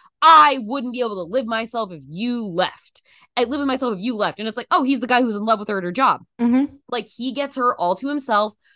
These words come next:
Speaker 1: when she's here for these months at a time trips, apparently,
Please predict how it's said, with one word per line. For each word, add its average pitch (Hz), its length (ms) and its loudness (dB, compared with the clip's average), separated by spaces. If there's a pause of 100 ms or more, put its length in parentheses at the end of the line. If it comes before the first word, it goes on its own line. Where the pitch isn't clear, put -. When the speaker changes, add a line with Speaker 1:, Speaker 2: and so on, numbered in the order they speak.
(120)
Speaker 1:
when 220 120 -4
she's 202 300 -10
here 226 320 -2
for 254 100 -6
these 196 260 -6
months 147 440 -4
at 262 80 -2
a 285 80 0
time 247 320 0
trips, 208 360 -4
apparently, 175 880 -4